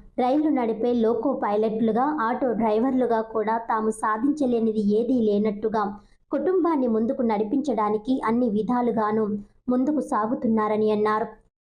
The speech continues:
గెలిచిన భారత జట్టుకి బీసీసీఐ ముప్పై ఏడు కోట్లు ప్రైజ్ మనీగా ప్రకటించడం జరిగిందని, వారి విజయాన్ని చూసి ప్రపంచమంతా గర్వపడుతోందని అన్నారు. ప్రపంచ మేధావి,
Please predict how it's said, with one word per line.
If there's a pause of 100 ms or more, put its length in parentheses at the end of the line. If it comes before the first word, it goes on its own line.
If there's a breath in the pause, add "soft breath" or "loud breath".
(140)
గెలిచిన (140)
భారత (140)
జట్టుకి (180)
బీసీసీఐ (320)
ముప్పై (140)
ఏడు (120)
కోట్లు
ప్రైజ్ (120)
మనీగా (100)
ప్రకటించడం (120)
జరిగిందని, (420 loud breath)
వారి
విజయాన్ని (120)
చూసి (160)
ప్రపంచమంతా (100)
గర్వపడుతోందని
అన్నారు. (1000)
ప్రపంచ (140)
మేధావి,